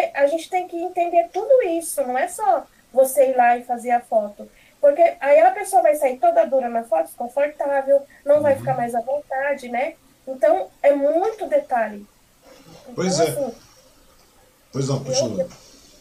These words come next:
Speaker 1: depois desse, que fizeram esse ensaio meu, já faz um tempinho aí,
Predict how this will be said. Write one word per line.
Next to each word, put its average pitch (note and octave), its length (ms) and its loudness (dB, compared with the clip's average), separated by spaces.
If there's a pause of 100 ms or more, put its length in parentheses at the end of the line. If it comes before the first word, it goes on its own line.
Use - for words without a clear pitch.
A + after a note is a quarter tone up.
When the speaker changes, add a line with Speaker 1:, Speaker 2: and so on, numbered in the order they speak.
(280)
Speaker 1:
depois C4 500 2
desse, D4 280 0 (140)
que B3+ 120 -16
fizeram C4+ 360 -2
esse D4+ 160 -12
ensaio A#3+ 380 -2
meu, A#3 360 -2 (380)
já A#3 160 0
faz A3 260 0
um A3 80 -8
tempinho A3 460 -12
aí, C#4+ 360 -8